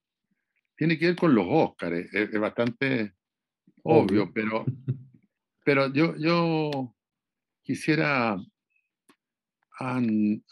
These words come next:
Speaker 1: a-, quisiera, ¿cómo se llama? Evitar, eh, esta cosa que se transformó en noticia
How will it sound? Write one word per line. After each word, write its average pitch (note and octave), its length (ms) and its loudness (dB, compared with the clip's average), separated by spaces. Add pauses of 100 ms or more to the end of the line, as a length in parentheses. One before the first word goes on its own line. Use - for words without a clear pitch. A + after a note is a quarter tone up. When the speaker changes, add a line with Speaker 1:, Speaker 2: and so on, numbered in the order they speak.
(100)
Speaker 1:
a-, - 140 -12 (120)
quisiera, D3+ 400 0
¿cómo C#3+ 240 2
se B2 120 -2
llama? B2+ 600 0 (800)
Evitar, C#3 920 0 (800)
eh, B2+ 380 -4
esta B2+ 220 -2
cosa C#3 220 -2
que C3+ 80 0
se B2 140 -4
transformó A2+ 480 0
en B2 80 4
noticia C#3 840 -2